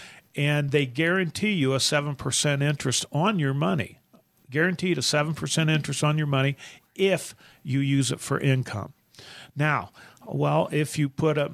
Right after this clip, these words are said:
like I said, a half a million in there, in ten years, you know that it's gonna be guaranteed to be worth a million dollars that can provide you an income for you and your spouse for as long as you live,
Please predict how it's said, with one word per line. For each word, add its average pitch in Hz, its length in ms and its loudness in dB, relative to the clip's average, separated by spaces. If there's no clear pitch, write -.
like - 320 -2
I 135 60 -2
said, 175 240 2
a 135 40 2
half 127 280 -2
a 147 40 -4
million 143 400 0
in 175 180 2
there, 143 380 0
in 139 280 2
ten 143 280 0
years, 170 320 0
you 143 140 0
know 139 240 2
that 131 160 2
it's 123 140 0
gonna 127 180 0
be 127 120 2
guaranteed 131 520 0
to 127 40 -2
be 131 140 0
worth 131 300 0
a 120 40 -2
million 147 520 0
dollars 131 500 0
that - 220 -2
can 131 240 0
provide 139 680 2
you 143 160 2
an 131 80 0
income 143 460 0
for 139 120 -4
you 139 200 4
and 143 100 2
your 131 100 -2
spouse 160 440 0
for 135 180 0
as 127 140 0
long 131 240 2
as 120 100 0
you 123 80 0
live, 143 420 2